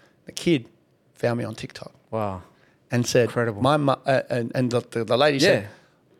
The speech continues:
Speaker 1: "I'm a former school teacher, relatability."
Speaker 2: Yep.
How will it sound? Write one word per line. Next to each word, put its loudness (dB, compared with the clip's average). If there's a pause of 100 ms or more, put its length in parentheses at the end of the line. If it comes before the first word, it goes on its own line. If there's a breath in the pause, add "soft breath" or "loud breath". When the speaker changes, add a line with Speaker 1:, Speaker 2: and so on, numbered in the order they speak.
(300)
Speaker 1:
"I'm 4
a 2 (200)
former 0
school -2
teacher, -2 (120)
relatability." 0 (240)
Speaker 2:
Yep. 2